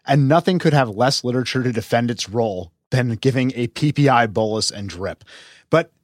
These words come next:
we all do it. We all do it, and our G I docs all ask for it. So let's cut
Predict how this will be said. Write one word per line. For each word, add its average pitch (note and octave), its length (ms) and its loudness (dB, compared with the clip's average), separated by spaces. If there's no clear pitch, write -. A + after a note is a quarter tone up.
we D#3 120 6
all G3 160 4
do G3+ 160 4
it. - 180 -4
We C#3+ 180 2
all D3+ 220 2
do D3 200 2
it, F3+ 100 0
and C3+ 100 -4
our B2+ 120 0
G B2 180 0
I D3 120 6
docs C3 280 0
all C3 280 -2
ask A#2+ 320 -4
for E2 280 -12
it. - 140 -20
So C3+ 100 -2
let's F#3 260 0
cut - 240 0